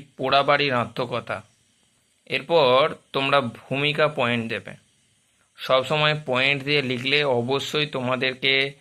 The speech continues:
স্যারেরা পয়েন্ট হিসেবে নাম্বার দিয়ে দেবে, তাই তোমরা পয়েন্ট দিয়ে লেখার চেষ্টা করবে।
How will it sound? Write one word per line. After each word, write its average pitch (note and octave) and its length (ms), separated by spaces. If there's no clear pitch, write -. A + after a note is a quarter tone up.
স্যারেরা C3+ 480
পয়েন্ট C#3 380
হিসেবে C#3+ 280
নাম্বার B2 340
দিয়ে C#3+ 220
দেবে, D3 200
তাই C3+ 160
তোমরা C#3 280
পয়েন্ট D3 340
দিয়ে D#3+ 140
লেখার C3 340
চেষ্টা A#2+ 240
করবে। A2+ 240